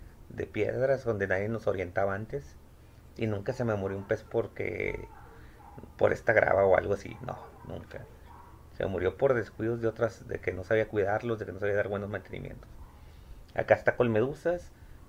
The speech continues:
y acá está con, hasta con arena blanca, bueno, con la misma grava artificial blanca con piedritas brillantes,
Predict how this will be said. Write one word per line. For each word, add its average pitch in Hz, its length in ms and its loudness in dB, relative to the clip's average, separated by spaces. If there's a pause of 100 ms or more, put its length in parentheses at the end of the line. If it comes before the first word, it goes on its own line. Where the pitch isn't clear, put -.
(120)
y - 140 2
acá 101 180 6
está - 280 2
con, 110 560 2
hasta - 280 0
con 95 380 -6
arena 104 320 0
blanca, 151 540 -4 (160)
bueno, 101 300 -4
con 101 120 -8 (180)
la 107 120 2
misma 139 540 0 (200)
grava 117 560 6 (540)
artificial 113 480 0
blanca 151 480 0 (400)
con 104 380 0
piedritas 104 580 -2
brillantes, - 680 -4